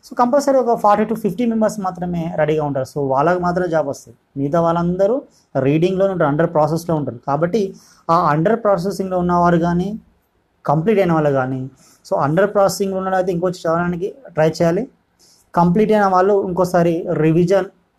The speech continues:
చేసుకోవడానికి, new current affairs, ఆ,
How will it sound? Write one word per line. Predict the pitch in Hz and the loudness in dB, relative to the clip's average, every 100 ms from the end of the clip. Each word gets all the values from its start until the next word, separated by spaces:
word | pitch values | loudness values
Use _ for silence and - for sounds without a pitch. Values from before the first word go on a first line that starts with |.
| 170 | -4
చేసుకోవడానికి, | 165 170 160 156 156 165 220 - _ _ | -2 -2 0 0 -2 -4 -6 -8 _ _
new | 156 175 | -2 0
current | 175 160 160 | 2 2 0
affairs, | 156 160 156 - | 0 0 -2 -6
ఆ, | 165 - 135 135 135 | -8 -4 -2 0 -2